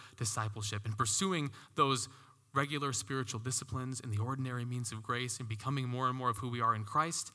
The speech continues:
and not necessarily being overly preoccupied with all these connections to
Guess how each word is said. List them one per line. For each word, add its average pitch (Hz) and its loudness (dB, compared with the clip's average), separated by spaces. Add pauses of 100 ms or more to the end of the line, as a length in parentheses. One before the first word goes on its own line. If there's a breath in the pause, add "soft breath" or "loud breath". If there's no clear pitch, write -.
(320 loud breath)
and 135 2
not 156 6
necessarily 160 2
being 127 0 (260)
overly 170 4
preoccupied 110 0 (380 loud breath)
with 123 4
all 135 6
these 127 0 (160)
connections 135 0
to 120 -2